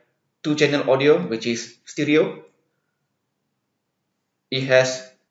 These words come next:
the upper limit of transmission rate, which is one point five megabit per second. M peg one is the only one that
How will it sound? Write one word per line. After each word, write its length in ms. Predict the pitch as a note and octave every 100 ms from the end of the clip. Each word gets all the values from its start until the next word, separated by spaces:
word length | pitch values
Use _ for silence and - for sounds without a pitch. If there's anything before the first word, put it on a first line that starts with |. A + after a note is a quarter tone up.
| _
the 140 | A2 A#2
upper 220 | C3+ D#3+
limit 420 | D3+ D3+ D#3 -
of 280 | A#2 - -
transmission 420 | B2+ B2 A#2+ A#2+
rate, 240 | A#2 F3+ -
which 180 | A#2
is 300 | B2+ A#2+ - _
one 260 | A2 B2+ B2
point 200 | A2+ A2+
five 240 | A#2 A#2
megabit 460 | G#2 A2 A2 G#2+ -
per 60 | G#2
second. 460 | A2 - G#2+ - - _ _ _
M 160 | B2+ B2+
peg 200 | C3 A#2+
one 240 | C3+ C3+
is 100 | B2+
the 100 | -
only 220 | G2+ A#2 C3
one 440 | B2 B2+ C3+ C3+
that 320 | - - -